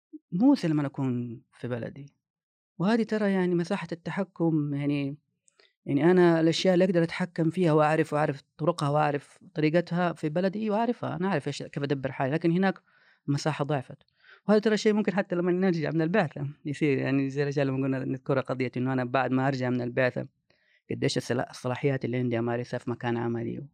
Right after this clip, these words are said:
وقديش الأشياء اللي كنت أسويها خلال البعثة الآن هل يمديني أسويها ولا؟ فهذه كلها عوامل أكيد. ف-،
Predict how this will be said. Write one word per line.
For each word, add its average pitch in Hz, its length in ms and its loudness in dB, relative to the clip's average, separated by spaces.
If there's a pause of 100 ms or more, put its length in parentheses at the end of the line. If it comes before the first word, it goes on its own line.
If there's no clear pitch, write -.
(140)
وقديش 127 340 -6
الأشياء 123 340 -4
اللي 120 240 -4 (400)
كنت 233 280 4
أسويها 175 360 4
خلال 165 280 0
البعثة 147 580 -2 (680)
الآن 143 280 0
هل 139 160 0
يمديني 131 320 -2
أسويها 127 360 -4
ولا؟ 127 140 -4
فهذه 160 220 -2
كلها 170 300 0
عوامل 156 380 2 (360)
أكيد. 147 460 0 (500)
ف-، - 240 -4